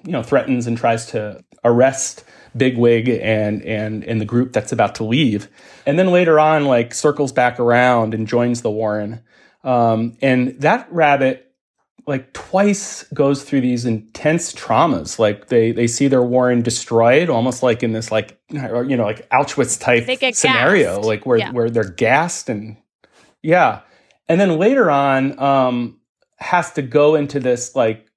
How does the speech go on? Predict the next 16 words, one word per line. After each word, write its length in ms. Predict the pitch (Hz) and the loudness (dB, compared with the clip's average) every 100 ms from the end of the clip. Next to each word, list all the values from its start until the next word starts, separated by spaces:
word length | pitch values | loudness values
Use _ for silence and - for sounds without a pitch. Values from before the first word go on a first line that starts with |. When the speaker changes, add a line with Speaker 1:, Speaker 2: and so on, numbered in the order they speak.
| _ - | _ -20
Speaker 1:
brutal 920 | 135 117 147 160 147 127 123 131 - | -12 -2 0 2 2 0 -4 -8 -10
Warren, 800 | 127 120 131 156 156 120 117 117 - _ _ - | -8 -2 2 4 4 2 2 -2 -8 _ _ 0
barely 380 | 147 190 190 135 | 2 4 4 2
escapes, 680 | 120 - - 113 117 117 135 | 0 -6 -2 0 0 -4 -6
is 140 | 120 | 0
also 420 | 139 151 110 110 | 2 0 -4 -10
almost 340 | - 143 160 - | -4 -2 -2 -2
mowed 340 | 127 139 156 | 2 2 2
down 240 | 139 135 | 0 0
by 120 | 127 110 | 0 0
a 80 | |
train. 680 | - - 165 165 131 110 110 - _ _ _ _ - | -2 -6 -2 0 0 -2 -6 -14 _ _ _ _ -2
Um, 300 | 147 139 139 | 2 2 2
and 140 | 151 143 | -2 -2
somehow, 520 | 208 226 196 175 156 | 0 0 2 2 2
like, 540 | 143 123 120 123 - | 4 2 2 -4 -20